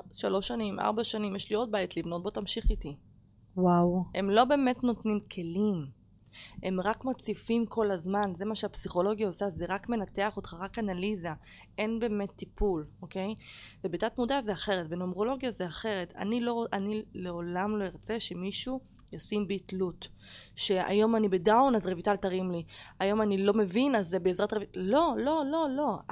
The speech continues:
Speaker 1: אתם אדון לעצמכם בעולם הזה, כל הכלים נמצאים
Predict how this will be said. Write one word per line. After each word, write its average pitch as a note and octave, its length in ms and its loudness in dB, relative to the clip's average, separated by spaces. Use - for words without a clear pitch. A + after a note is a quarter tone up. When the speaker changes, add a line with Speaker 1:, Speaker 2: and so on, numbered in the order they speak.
Speaker 1:
אתם C#4+ 460 -2
אדון F3+ 460 2
לעצמכם A3 840 -2
בעולם F3 520 2
הזה, F3 420 -2
כל C4 220 0
הכלים A3+ 540 -2
נמצאים F#3 460 -4